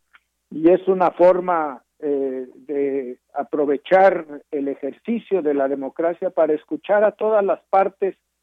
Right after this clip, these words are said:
eh, involucradas o afectadas por alguna iniciativa.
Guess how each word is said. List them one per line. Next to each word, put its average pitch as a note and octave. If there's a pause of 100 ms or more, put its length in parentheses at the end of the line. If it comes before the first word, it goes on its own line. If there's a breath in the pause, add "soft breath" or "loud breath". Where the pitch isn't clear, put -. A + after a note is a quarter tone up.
(400)
eh, D3+ (120)
involucradas E3
o F3
afectadas G#3 (100)
por D3+
alguna D3
iniciativa. D#3